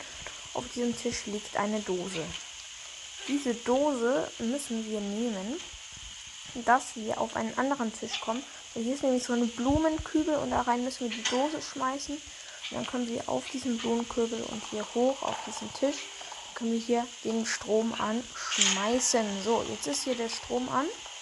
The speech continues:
So, was machen wir jetzt? Jetzt klettern wir hier dieses Regal hoch. Ähm, jetzt wird's ein bisschen knifflig, weiß ich nicht. So,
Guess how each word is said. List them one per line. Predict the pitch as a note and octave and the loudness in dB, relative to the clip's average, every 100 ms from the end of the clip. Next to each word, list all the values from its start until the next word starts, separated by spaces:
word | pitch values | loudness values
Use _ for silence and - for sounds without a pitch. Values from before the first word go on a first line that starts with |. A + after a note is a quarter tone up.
| - - - - - - - - - - | -12 -12 -12 -12 -12 -10 -8 -8 -8 -8
So, | G3+ G3+ G3+ - | -4 -2 -2 0
was | - A3 - | -2 -2 -2
machen | A3 B3+ C4 C4 B3+ | 2 2 2 -2 -2
wir | A#3+ A3+ G#3+ G#3+ G#3 | -2 -2 0 -2 -2
jetzt? | G#3+ D4 - - - - - - - - - - - - - | 0 -2 -2 -6 -6 -8 -10 -10 -10 -12 -12 -12 -10 -8 -6
Jetzt | A#3 - | -4 -2
klettern | B3 B3 B3 A3+ | 0 0 0 0
wir | A3+ | 0
hier | - A3+ A#3 | -2 -2 0
dieses | A3+ A3 - G#3+ | 0 0 -2 -4
Regal | G#3 F#3 F#3 A3+ - | -2 0 2 0 2
hoch. | C#4+ G#4 - - - - - - - - - - - - - - - - - - - - - | 0 0 -6 -10 -10 -10 -10 -10 -10 -10 -12 -12 -12 -12 -12 -12 -12 -10 -10 -10 -10 -10 -2
Ähm, | A3+ A#3 A3+ | 2 2 0
jetzt | - - - | -2 -4 -2
wird's | C4 - - | -2 -2 -4
ein | C4 B3 | -2 -2
bisschen | B3 C4 - C4 B3 A#3 - - | 0 -2 0 0 0 -2 -6 -4
knifflig, | B3 C#4+ E4 - D#4 E4 E4+ F4 - | 0 0 -2 -4 -2 0 -2 -4 -8
weiß | B3+ C#4 D4 | -4 -4 -4
ich | C#4+ | -6
nicht. | D4 D4+ - - - - - - - - - - - - - B3+ | -4 -4 -6 -10 -8 -6 -4 -6 -6 -6 -6 -6 -4 -4 -4 2
So, | B3+ | 4